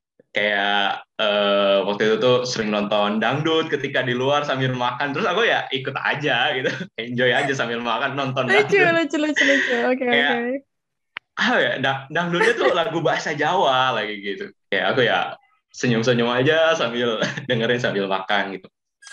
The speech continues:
Speaker 1: Terus kadang, eh, tapi baik-baik sebenarnya ya, eh, dari,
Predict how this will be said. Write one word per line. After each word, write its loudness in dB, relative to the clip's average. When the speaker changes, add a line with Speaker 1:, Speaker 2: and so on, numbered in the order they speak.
Speaker 1:
Terus 0
kadang, 0
eh, 2
tapi 0
baik-baik -2
sebenarnya -4
ya, -2
eh, 0
dari, 0